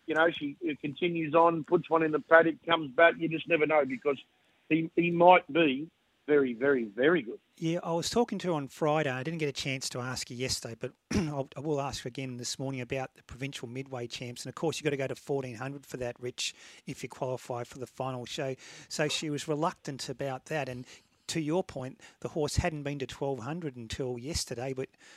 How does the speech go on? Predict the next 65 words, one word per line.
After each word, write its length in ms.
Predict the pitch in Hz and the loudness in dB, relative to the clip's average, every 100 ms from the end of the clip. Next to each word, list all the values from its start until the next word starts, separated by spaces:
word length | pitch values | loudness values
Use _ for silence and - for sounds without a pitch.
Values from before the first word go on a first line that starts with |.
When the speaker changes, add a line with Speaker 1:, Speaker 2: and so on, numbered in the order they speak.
| - - _ | -20 -20 _
Speaker 2:
when 120 | 165 | -8
you 80 | 156 | -4
<laughs> 20 | |
run 80 | - - | 0 2
a 100 | - | 2
time 360 | - 262 202 | 2 0 2
like 240 | 160 156 170 | 2 0 -2
he 160 | 180 | -2
has, 140 | 147 147 | -2 0
one 160 | 180 | 0
oh 200 | 180 156 | 2 2
eight 160 | 151 143 | 0 -4
point 320 | - 151 131 | -8 -8 -8
three, 240 | - 175 | -8 -6
the 120 | 170 165 | -4 -4
sky's 420 | - 226 226 170 | -4 -4 -6 -4
the 60 | |
limit, 220 | - 254 180 | -4 -4 -4
isn't 200 | 254 233 | -4 -4
it? 120 | - _ _ _ _ _ _ _ - | -8 _ _ _ _ _ _ _ 10
Speaker 1:
Well, 220 | 180 180 | 12 12
Ray, 180 | 190 185 | 8 8
I, 140 | 196 196 208 | 8 6 6
I 60 | 208 | 4
stood 200 | - 190 | 2 0
there 100 | 165 | 2
watching 280 | 160 156 147 | 2 0 0
the 80 | |
race 200 | 143 143 135 | 2 2 0
with 80 | 135 | 0
a 40 | |
lot 140 | 139 | 2
of 100 | 131 | 0
people, 280 | 127 127 156 | 0 0 0
and 100 | 151 | 4
like 220 | 160 151 | 6 6
they 140 | 135 123 | 4 2
do, 280 | 123 143 165 | 4 4 4
when 160 | 143 | 2
you're, 160 | 131 131 | 2 2
when 160 | 135 | 2
you're 140 | 131 123 | 2 2
punters, 340 | - 127 139 131 | 4 2 2 0
you, 100 | 127 - _ _ _ | 0 0 _ _ _
you, 160 | - 165 | 10 12
you, 220 | 190 175 170 | 12 12 12
you're 160 | 180 175 | 12 10
a 40 | |
negative. 500 | 170 185 185 160 151 | 12 10 10 8 6
When 140 | 175 185 | 4 4
you're, 180 | 170 - | 4 4
you, 140 | 175 170 | 4 6
most 280 | 190 214 | 4 4
of 80 | 190 | 0
us 100 | 180 | 0
are 60 | 143 | 2
negative 380 | 147 156 147 139 | 4 4 2 0
punters. 220 | 135 123 | -2 0
We're 140 | 135 147 | 6 6
looking 280 | 170 180 | 6 2
for 140 | 165 147 | 2 6
reasons 380 | 147 147 135 127 113 | 6 6 2 -2 0
during 180 | 147 | 2
the 80 | 127 | 4
run 340 | 127 139 131 | 6 6 6